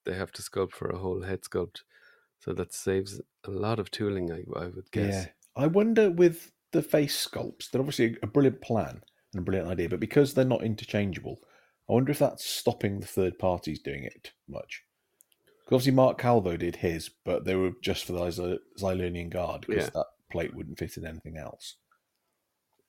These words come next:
Speaker 2: So I'm wondering whether that's just, you know, slightly
Speaker 1: And even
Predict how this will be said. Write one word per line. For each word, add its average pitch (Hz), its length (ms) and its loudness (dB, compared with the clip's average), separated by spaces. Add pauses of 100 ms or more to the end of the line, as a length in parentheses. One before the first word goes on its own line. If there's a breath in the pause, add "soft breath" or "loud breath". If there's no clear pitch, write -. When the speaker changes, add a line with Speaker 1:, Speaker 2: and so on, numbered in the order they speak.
(560)
Speaker 2:
So 131 120 -4
I'm 117 60 4
wondering 113 240 4
whether 110 160 8
that's - 160 2
just, - 240 -6
you 101 100 -2
know, 98 80 -2
slightly 101 440 0
Speaker 1:
And 127 100 6
even 127 220 8